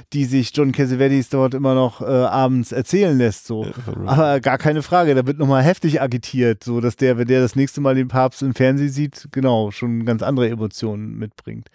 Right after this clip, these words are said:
Speaker 1: Ja, ich find übrigens, ähm, das, äh, also ich hab da sozusagen auch nochmal einen sehr optimistischen Blick auf, auf den Schluss.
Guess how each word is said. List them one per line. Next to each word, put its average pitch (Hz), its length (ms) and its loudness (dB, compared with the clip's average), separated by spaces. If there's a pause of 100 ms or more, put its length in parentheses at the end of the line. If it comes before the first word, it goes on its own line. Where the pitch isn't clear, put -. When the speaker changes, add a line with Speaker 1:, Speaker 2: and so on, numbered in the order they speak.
(720)
Speaker 1:
Ja, 135 180 2
ich - 180 -2
find 220 200 0
übrigens, 180 540 0
ähm, 147 440 2 (340)
das, - 360 -2
äh, 127 960 0
also 117 140 -6
ich 110 120 -4
hab 143 100 0
da 147 100 0
sozusagen 139 340 -2
auch 131 140 -2
nochmal 131 340 0
einen 131 220 0
sehr 135 340 4 (380)
optimistischen 156 840 0
Blick 165 320 -2
auf, 147 280 -2
auf - 160 -8
den 139 180 -2
Schluss. - 440 -4